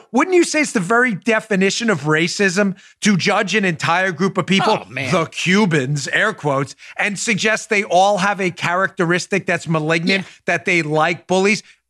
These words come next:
Speaker 1: I'm just checking. That sounds kinda racist, right?
Speaker 2: That's pretty racist, Dano. Yeah, that's
Speaker 1: Th-, thank you,
Speaker 2: Yeah.
Speaker 1: Paul. Is that pretty racist?
Speaker 2: Yeah.
Speaker 1: So two out of three ain't bad. Again, Meatloaf style.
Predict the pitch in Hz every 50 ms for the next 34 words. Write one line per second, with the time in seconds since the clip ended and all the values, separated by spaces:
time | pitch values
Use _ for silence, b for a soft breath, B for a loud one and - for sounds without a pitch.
0 | - 233 294 294 330 349 311 - - 311 302 294 - 269 226 240 247 247 - 269
1 | 269 277 - - 247 254 254 247 247 247 240 - - 160 131 - 156 165 175 170
2 | - 196 208 220 226 233 - - - _ _ - - 196 156 135 123 107 107 101
3 | 90 - - 101 - - - 117 117 117 127 135 135 120 - - 202 208 160 127
4 | 165 220 190 - - - _ _ - 208 175 233 226 233 214 247 247 226 165 -
5 | - 180 - 214 220 214 196 160 196 190 - 240 233 233 233 233 233 233 240 262
6 | 240 113 90 - B B B B B B - 247 247 240 - - - 277 320 320
7 | 320 294 208 - 277 294 294 285 269 277 294 277 240 202 240 220 160 B B B
8 | _ _ _ - 202 233 285 285 277 240 202 - - - 156 131 127